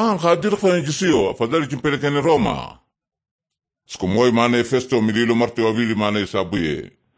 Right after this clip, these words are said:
Sultani Agripa na mkewe maana isabu ye chiviloa Bernike. Wa-, weni maana isabu ye wakasize falo za u Paulo maana ye, wakati ningi.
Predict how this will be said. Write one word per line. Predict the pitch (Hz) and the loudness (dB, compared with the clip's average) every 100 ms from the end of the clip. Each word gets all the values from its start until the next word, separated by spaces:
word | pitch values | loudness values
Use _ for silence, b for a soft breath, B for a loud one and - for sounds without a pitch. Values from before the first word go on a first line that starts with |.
| _ | _
Sultani | - - - 107 104 104 | -16 -10 -4 -2 0 -2
Agripa | 104 92 139 - 151 151 - | -4 -2 -4 0 0 0 -4
na | 101 | -4
mkewe | 95 - 104 | -4 -2 -2
maana | 98 92 92 | 0 -2 -2
isabu | 90 85 82 73 | -4 -4 -8 -6
ye | 82 | -8
chiviloa | 67 69 71 76 71 65 60 _ _ | -10 -14 -8 -6 -6 -6 -12 _ _
Bernike. | - 90 80 85 - - - _ _ _ _ _ _ | -4 -2 -2 -4 -6 -14 -16 _ _ _ _ _ _
Wa-, | - 85 - | -8 -8 -6
weni | 98 104 127 | -2 0 2
maana | 120 117 123 | 2 2 0
isabu | - 113 110 | 0 0 2
ye | 123 | 2
wakasize | 113 113 104 131 113 120 110 | 2 -2 -2 -2 0 -2 0
falo | 110 120 113 | 0 0 0
za | 92 | -2
u | 101 110 | -2 -2
Paulo | - 101 92 | -2 0 0
maana | 80 87 82 | -2 -2 -2
ye, | 78 65 62 | -4 -6 -10
wakati | 65 - 92 | -16 -12 -6
ningi. | 101 95 67 | -4 -4 -8